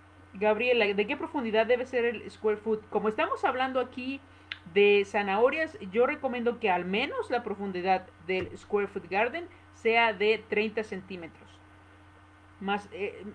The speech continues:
por lo menos treinta centímetros. Si pueden hacerlo de cuarenta, estaría súper, súper bien. Dice,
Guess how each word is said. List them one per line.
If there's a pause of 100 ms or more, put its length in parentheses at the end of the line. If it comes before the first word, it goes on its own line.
(600)
por
lo
menos
treinta
centímetros.
Si
pueden
hacerlo
de
cuarenta,
estaría
súper, (260)
súper
bien. (1120)
Dice,